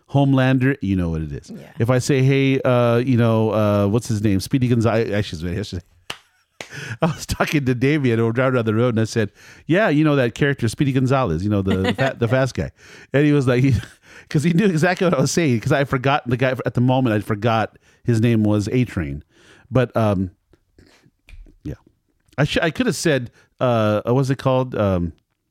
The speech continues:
Speaker 1: Dash from the,
Speaker 2: <laughs>
Speaker 1: uh, from the,
Speaker 2: Incredibles.
Speaker 1: yeah. But,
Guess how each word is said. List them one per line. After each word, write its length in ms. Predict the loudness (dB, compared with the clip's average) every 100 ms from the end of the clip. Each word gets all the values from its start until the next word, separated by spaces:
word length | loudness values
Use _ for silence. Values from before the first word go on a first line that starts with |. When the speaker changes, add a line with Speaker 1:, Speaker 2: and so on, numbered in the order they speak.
| _ _ -4
Speaker 1:
Dash 520 | 0 2 0 -4 -16 _ _ _ _ _ _ _
from 340 | -10 -2 0 2
the, 240 | 0 0
Speaker 2:
<laughs> 360 | 0 0 -2 -4
Speaker 1:
uh, 40 |
from 240 | -4 -4 -2
the, 100 | -4
Speaker 2:
Incredibles. 180 | -6 _ _ _
Speaker 1:
yeah. 180 | -8 -8 -10 _
But, 280 | -2 -2